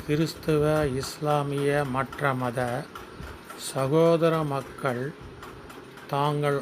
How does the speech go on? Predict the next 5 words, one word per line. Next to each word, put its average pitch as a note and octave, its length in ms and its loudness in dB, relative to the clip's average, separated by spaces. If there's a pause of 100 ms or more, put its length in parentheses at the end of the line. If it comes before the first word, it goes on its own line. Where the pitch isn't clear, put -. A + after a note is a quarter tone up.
(140)
அனைவரும் D#3+ 760 2 (720)
இந்து E3+ 600 4 (180)
குடியுரிமை D#3+ 680 4 (120)
பெற்று D3 600 0 (840)
வாழுங்கள் D#3 840 4